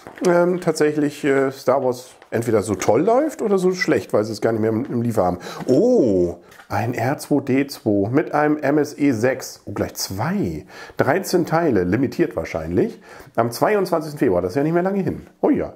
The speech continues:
Na, d-, natürlich, wer Star Wars Figuren sammelt oder Star Wars überhaupt Sets hat, der hat aber den R zwei D zwei natürlich schon x-mal. Aber gut, da haben sie scheinbar noch mal im Lager ein paar aufgefegt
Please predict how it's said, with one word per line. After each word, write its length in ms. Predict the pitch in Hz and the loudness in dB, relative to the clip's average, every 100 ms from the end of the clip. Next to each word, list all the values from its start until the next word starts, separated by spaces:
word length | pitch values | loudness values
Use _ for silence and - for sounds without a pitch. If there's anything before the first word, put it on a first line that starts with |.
| - - - - | -16 -20 -12 -2
Na, 200 | - 117 | -2 0
d-, 160 | 113 | -2
natürlich, 480 | 139 165 139 147 131 | -2 0 2 2 0
wer 80 | 139 | 0
Star 280 | - 120 160 | 2 2 2
Wars 180 | 139 | 0
Figuren 340 | - 131 127 120 | -2 -2 0 2
sammelt 360 | 123 131 120 | 2 2 0
oder 200 | 120 117 | 2 0
Star 340 | 104 - 117 135 | 0 0 2 2
Wars 140 | 123 | 2
überhaupt 320 | 120 113 - | 0 -2 -2
Sets 260 | - 117 - | -4 -2 0
hat, 180 | 123 123 - - | -2 -2 -16 -14
der 100 | 113 | -10
hat 60 | 107 | -4
aber 120 | 107 | -2
den 160 | 110 117 | -2 -2
R 100 | 113 | -2
zwei 160 | - | 0
D 140 | 104 120 | 0 0
zwei 160 | 127 | 0
natürlich 260 | 110 110 107 | 0 0 -2
schon 140 | 104 | -2
x-mal. 440 | 113 - 113 87 107 | -4 -2 0 2 2
Aber 160 | 143 | 2
gut, 300 | 151 151 - | 2 -2 0
da 80 | 104 | 2
haben 140 | 127 | 2
sie 80 | 131 | 0
scheinbar 240 | 127 131 127 | 2 2 2
noch 100 | 117 | 2
mal 140 | 120 | 2
im 60 | 110 | 4
Lager 240 | 120 139 | 4 2
ein 60 | 120 | 2
paar 140 | 120 | 0
aufgefegt 560 | - 190 - 185 185 | 0 -4 0 0 0